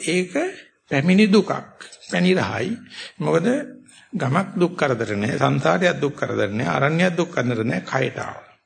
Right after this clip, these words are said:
ඉතින් මේ කයට ආවට පස්සේ මේ කය අගේ ආඩම්බරය කරන්නේ කයට ගත්ත හිත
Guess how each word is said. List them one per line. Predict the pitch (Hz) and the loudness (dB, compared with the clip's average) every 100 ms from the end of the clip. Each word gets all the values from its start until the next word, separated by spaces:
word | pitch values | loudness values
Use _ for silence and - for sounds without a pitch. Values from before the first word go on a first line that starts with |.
| _ _ _ _ _ _ - - - | _ _ _ _ _ _ -16 -14 -6
ඉතින් | 185 175 | -4 0
මේ | 175 175 | 0 0
කයට | - 143 156 160 | -2 2 2 2
ආවට | 165 147 151 170 | 0 0 0 0
පස්සේ | 175 127 123 - - 151 143 131 - - - | 2 2 2 0 0 -2 -4 -6 -10 -12 -10
මේ | - 143 151 | -2 -2 -4
කය | - 131 135 190 - | -4 0 2 0 -2
අගේ | 120 120 143 | -4 0 2
ආඩම්බරය | 143 147 156 156 156 139 | 2 2 2 2 4 2
කරන්නේ | 123 131 156 180 127 78 104 - - - - - | 2 -2 2 2 2 -4 -6 -10 -16 -20 -20 -12
කයට | - 127 147 147 | -4 0 2 0
ගත්ත | 165 165 - - | 0 -2 -2 -2
හිත | 123 123 131 | 0 -2 -2